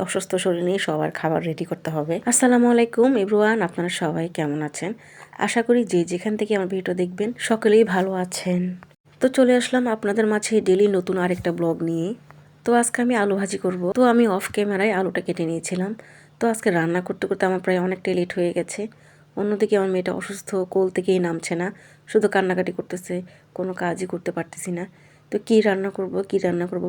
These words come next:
ভাবতে ভাবতে ভাবলাম আলু ভাজিটা করে ফেলি, এটাই যেহেতু একটু তাড়াতাড়ি হয়ে যায় রান্নাটা। তো আজকে আমি আলু ভাজি করবো আর টমেটো ভর্তা বানাবো। তো আমি আলু ভাজিটা অফ ক্যামেরা কেটে নিয়েছিলাম। তো আলু ভাজিতে প্রথমেই আমি পেঁয়াজ দেওয়ার পর একটু হলুদ দিয়ে দিয়েছিলাম,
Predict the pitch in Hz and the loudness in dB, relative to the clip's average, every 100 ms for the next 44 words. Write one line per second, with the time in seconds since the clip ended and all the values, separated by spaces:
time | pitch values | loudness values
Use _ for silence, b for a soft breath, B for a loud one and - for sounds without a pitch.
0 | 180 175 - 180 180 - 180 165 160 202 | -6 -8 -6 -4 -4 -6 -6 -4 -6 -8
1 | B B B B - 180 175 180 175 180 | B B B B 0 0 2 -2 -4 -4
2 | - 170 180 196 185 180 170 170 185 180 | -6 -4 -4 -4 -4 -4 -4 -4 -6 -6
3 | 170 - - 165 160 160 156 160 151 156 | -8 -10 -6 -4 -2 -2 -2 -2 -2 -2
4 | 151 151 151 170 208 - 233 233 220 - | -2 -4 -6 -6 -8 -2 2 2 0 0
5 | 220 220 208 190 190 202 190 190 185 180 | 2 4 4 4 2 0 0 2 2 2
6 | 180 170 175 175 180 170 170 160 139 180 | 0 -2 -2 -2 -2 -4 -4 -4 -4 -8
7 | B B B B - 220 214 208 185 180 | B B B B -4 0 4 4 4 2
8 | 196 190 180 185 180 - 170 156 165 160 | 0 -2 -2 -2 -2 -4 -6 -4 -6 -6
9 | 160 156 156 - 175 175 220 b b b | -4 -4 -4 -6 -6 -8 -10 b b b
10 | _ 196 185 180 190 190 185 190 180 196 | _ -2 0 0 -2 -4 -4 -4 -4 -2
11 | 190 175 170 165 175 180 B _ - 190 | -2 0 -2 -2 -4 -8 B _ -2 0
12 | 185 175 170 175 160 170 175 208 b b | 2 0 -4 -4 -6 -6 -6 -6 b b
13 | b b - - 190 185 180 180 180 180 | b b -14 -8 0 0 4 4 4 2
14 | 190 220 | 0 -2